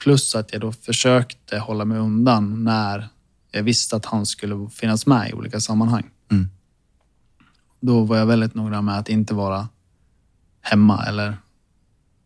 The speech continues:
Speaker 1: i närheten av hemmet.
Speaker 2: Men, men, eh, har ni träffats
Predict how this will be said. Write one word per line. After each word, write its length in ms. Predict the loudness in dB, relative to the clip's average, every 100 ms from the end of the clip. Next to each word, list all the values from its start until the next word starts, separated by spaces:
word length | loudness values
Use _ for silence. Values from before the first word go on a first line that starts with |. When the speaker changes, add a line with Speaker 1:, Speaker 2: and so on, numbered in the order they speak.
| _ 2
Speaker 1:
i 60 |
närheten 560 | 4 4 2 0 -2 -6
av 220 | -6 -8 -12 _ _ _ _ _ _ _ _ _ -16 -14 -16 -18 _ -6
hemmet. 400 | 0 2 2 -2 -14 -10 0
Speaker 2:
Men, 380 | 4 4 4 4
men, 100 | 2
eh, 60 | -4 -8
har 180 | 2 4
ni 80 | 4
träffats 880 | 0 -2 2 0 0 -6 -8 -10